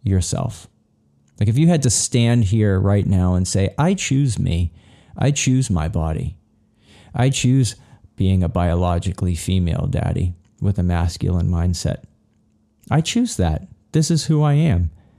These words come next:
Well, what would your ideal version of masculine look like? How, how would it feel in your heart, in your thoughts, with your body?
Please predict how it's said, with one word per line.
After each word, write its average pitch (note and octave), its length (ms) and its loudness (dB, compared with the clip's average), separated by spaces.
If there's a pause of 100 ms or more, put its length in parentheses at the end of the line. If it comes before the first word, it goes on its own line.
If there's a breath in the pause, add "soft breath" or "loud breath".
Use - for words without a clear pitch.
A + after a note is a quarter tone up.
(260 soft breath)
Well, F3+ 420 0
what E3 180 2
would E3+ 200 0
your E3 160 2
ideal D3+ 420 2
version B2 460 2
of A2 100 0
masculine A#2+ 640 2
look - 180 0
like? E2 300 -2 (300)
How, B2+ 220 -2
how C3 280 2
would C#3+ 120 4
it - 100 -2
feel F2+ 680 -2 (720 soft breath)
in A2+ 340 2
your A#2 480 4
heart, F2 520 -4 (500 soft breath)
in G2+ 320 2 (240 loud breath)
your A2 520 4
thoughts, - 600 -4 (300)
with A2+ 340 0 (340 loud breath)
your G#2 580 4
body? F2+ 500 0